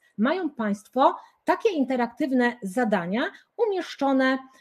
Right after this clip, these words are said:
em, za darmo. One są dostosowane do, em, możliwości i potrzeb edukacyjnych uczniów ze specjalnymi potrzebami edukacyjnymi i tam tych ćwiczeń interaktywnych jest całe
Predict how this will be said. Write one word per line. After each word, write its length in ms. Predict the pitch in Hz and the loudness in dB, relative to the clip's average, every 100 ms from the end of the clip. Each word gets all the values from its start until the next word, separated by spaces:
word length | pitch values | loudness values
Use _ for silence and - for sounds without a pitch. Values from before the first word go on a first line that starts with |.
| _ - | _ -4
em, 840 | 240 240 233 233 220 214 208 208 | 2 6 8 8 4 2 0 0
za 140 | 196 285 | 0 0
darmo. 440 | 254 233 226 233 | 2 2 2 2
One 200 | 254 254 | 2 2
są 240 | 247 247 233 | 2 2 2
dostosowane 1040 | 302 302 302 285 262 226 214 208 240 311 - _ - | 2 0 -6 -4 -2 0 0 2 2 0 -4 _ -10
do, 560 | 196 247 247 247 247 - | -2 2 2 2 0 0
em, 840 | 226 226 220 214 214 214 208 208 | 2 2 2 2 0 0 2 2
możliwości 680 | 254 233 247 220 269 - | 2 2 0 0 -2 -4
i 40 | 262 | -6
potrzeb 360 | 247 247 254 220 | -6 -2 -4 -4
edukacyjnych 840 | - 220 247 233 - 208 196 254 294 - | -4 -2 -2 -4 -4 -2 0 0 -2 -8
uczniów 360 | 320 294 277 | -6 -2 -2
ze 140 | 214 320 | -2 -6
specjalnymi 640 | - 285 254 233 233 240 | -4 -4 -2 0 2 0
potrzebami 600 | 226 214 214 202 214 214 | -2 -6 -4 0 0 -2
edukacyjnymi 920 | - 208 202 202 202 202 180 180 247 302 _ _ | -2 -4 -2 -4 -4 -4 -2 -2 -2 -2 _ _
i 100 | 220 | -8
tam 300 | - 311 359 | -2 -2 -2
tych 160 | 277 - | -6 -10
ćwiczeń 540 | - 214 220 220 277 - _ | -8 -4 0 0 -2 -6 _
interaktywnych 880 | 285 294 254 226 214 247 220 240 262 | -4 -2 -2 -4 -2 -2 0 0 0
jest 420 | 214 208 240 - _ _ | 2 2 2 -6 _ _
całe 480 | - 254 233 233 | -4 2 2 2